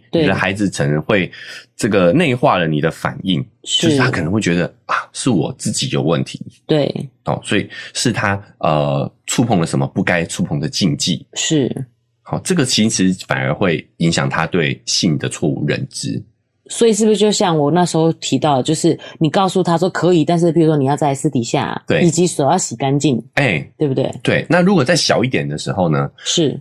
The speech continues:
Speaker 2: 其实你就可以转移他的注意力就好了。
Speaker 1: 哦。
Speaker 2: 哎，对。
Speaker 1: 所以这个是四到六岁，四岁以下，其实你可以让他去做别的事情。
Speaker 2: 哎，小一点的话，你可以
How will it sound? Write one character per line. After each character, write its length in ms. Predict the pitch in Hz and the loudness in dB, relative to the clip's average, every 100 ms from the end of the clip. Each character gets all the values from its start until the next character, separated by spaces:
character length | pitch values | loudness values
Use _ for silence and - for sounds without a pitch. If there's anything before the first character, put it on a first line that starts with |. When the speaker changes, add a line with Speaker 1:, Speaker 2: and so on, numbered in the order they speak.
| - | -8
Speaker 2:
其 180 | - 127 | -2 0
实 100 | 139 | 2
你 120 | 98 | 2
就 120 | 107 | 2
可 140 | 101 95 | 2 2
以 160 | 85 | 0
转 220 | 76 - 71 | 0 -2 0
移 20 | |
他 140 | 98 | 0
的 60 | 95 | 0
注 160 | 90 85 | 0 0
意 80 | |
力 100 | 78 | 0
就 140 | 71 - | 0 -2
好 160 | - - | -4 -8
了。 140 | - - - | -16 -20 -2
Speaker 1:
哦。 600 | 175 202 240 226 190 170 | 0 2 4 4 4 4
Speaker 2:
哎， 420 | 160 160 143 127 131 139 | 2 2 0 -2 -6 -4
对。 180 | 165 156 | -2 2
Speaker 1:
所 120 | 240 | 0
以 20 | - | 2
这 100 | 254 | 0
个 80 | |
是 100 | 240 | 2
四 240 | 254 - 226 | 0 0 2
到 140 | 214 | 2
六 180 | 196 180 | 2 0
岁， 160 | 214 175 | 0 -2
四 220 | - 220 | 0 0
岁 220 | 240 175 | 2 2
以 40 | |
下， 220 | 139 180 160 | 2 0 0
其 140 | 160 | 0
实 80 | 156 | 0
你 100 | 135 | 0
可 100 | 175 | 2
以 40 | |
让 100 | 160 | 2
他 100 | 156 | 0
去 120 | 151 | -2
做 120 | 151 160 | 0 0
别 160 | 127 | 0
的 120 | 127 | 0
事 80 | 147 | 0
情。 100 | - | -2
Speaker 2:
哎， 40 | 80 | -2
小 220 | - 117 | 0 2
一 40 | |
点 100 | 143 | 2
的 80 | 101 | 2
话， 80 | 95 | 2
你 60 | |
可 100 | 85 | 0
以 80 | 101 | -2